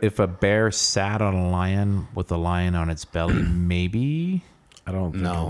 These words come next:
Speaker 2: li-, I don't think a lion could take out a bear.
Speaker 3: Bite pressure of the bear would be equal, if not more.
Speaker 1: No way.
Speaker 3: Their claws
Speaker 1: See,
Speaker 3: are
Speaker 1: that's,
Speaker 3: way
Speaker 1: that's
Speaker 3: more
Speaker 1: where you, that's
Speaker 3: aggressive.
Speaker 1: what you don't know.
Speaker 2: Okay, wait.
Speaker 3: Yeah,
Speaker 2: um,
Speaker 3: no, I've
Speaker 2: uh,
Speaker 3: seen lots of
Speaker 2: would,
Speaker 3: lions.
Speaker 2: would a bear and a lion actually fight?
Speaker 3: No,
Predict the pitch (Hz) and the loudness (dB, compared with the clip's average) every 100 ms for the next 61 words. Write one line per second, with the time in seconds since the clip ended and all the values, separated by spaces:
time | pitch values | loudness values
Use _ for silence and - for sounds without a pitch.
0 | 73 - 92 104 104 92 82 78 80 82 | -6 -4 -2 -2 -2 -2 -2 -2 -2 -4
1 | - - 76 71 73 73 113 117 - 107 | -4 -4 -4 -6 -4 -2 0 -2 -2 -2
2 | - 110 104 101 95 92 98 101 98 95 | 0 -2 0 -2 -4 -2 -2 -2 -4 -6
3 | 98 101 90 - - 110 - 98 95 - | -6 -6 -8 -14 -10 -10 -4 -4 -4 -4
4 | 92 80 92 95 98 95 95 87 87 87 | -6 -6 -8 -6 -4 0 2 2 0 0
5 | 85 98 90 - 95 95 98 95 95 92 | 0 -2 -4 -2 0 2 2 2 0 0
6 | 95 98 95 92 95 92 98 98 98 90 | 0 0 0 0 0 2 0 0 0 0
7 | 92 90 85 80 80 78 139 110 - 165 | 2 2 2 0 0 0 0 0 0 0
8 | 156 160 156 165 113 185 180 117 135 117 | 2 2 0 2 0 0 0 0 2 2
9 | 113 127 95 117 113 - 92 107 123 117 | 2 -2 0 2 2 0 2 2 2 0
10 | 92 80 87 90 - 78 - 82 - 80 | 0 0 0 -2 -6 -10 -8 -12 -4 -2
11 | 127 - 107 90 87 | -2 -2 -4 -4 -8